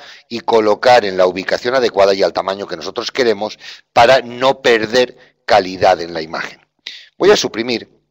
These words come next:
y por último voy a pegar como capa de objeto inteligente. Aquí podría hacer lo mismo que hemos hecho antes, cambiar el tamaño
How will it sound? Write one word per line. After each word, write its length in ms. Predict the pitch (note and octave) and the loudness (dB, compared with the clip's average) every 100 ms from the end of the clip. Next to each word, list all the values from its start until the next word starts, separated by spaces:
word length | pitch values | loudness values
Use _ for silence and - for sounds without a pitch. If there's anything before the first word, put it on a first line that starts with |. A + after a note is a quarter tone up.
| _ _ _ _ _ _ _ _ _ _ _ - - _ _ | _ _ _ _ _ _ _ _ _ _ _ -20 -20 _ _
y 140 | D3 | -4
por 180 | - G#2+ | 2 2
último 380 | D3 C#3 C3+ D3+ | 2 0 0 2
voy 260 | A2 A2 | 2 2
a 100 | G#2 | 2
pegar 440 | - C3 G#2 G#2 - | 4 4 4 4 0
como 320 | G#2+ F#2+ F2 | -4 -2 0
capa 280 | G#2 - G2 | 0 2 0
de 80 | E2 | -2
objeto 340 | - F2 E2+ | -8 -12 -12
inteligente. 520 | D2+ C#2+ C#2 - _ _ _ _ - - _ _ _ _ _ _ _ _ _ _ | -18 -18 -16 -20 _ _ _ _ -20 -20 _ _ _ _ _ _ _ _ _ _
Aquí 280 | A#2 - C#3 | -2 0 -2
podría 640 | C3 _ A2+ G2+ A#2 B2+ B2 | -4 _ -2 0 2 4 4
hacer 360 | - - A2+ | 0 -2 0
lo 120 | G2+ | 0
mismo 300 | G2+ G2 G2+ | -2 -4 -6
que 80 | F#2+ | -4
hemos 220 | F#2 F2 | -4 -4
hecho 220 | D#2+ - A#2+ | -8 0 0
antes, 320 | E3 - - | 0 -6 -6
cambiar 400 | D#2+ D2+ D#2 D2+ | -6 -6 -6 -6
el 140 | D#2+ | -4
tamaño 560 | - C3 D3 D3+ F3+ | -2 0 0 -2 -6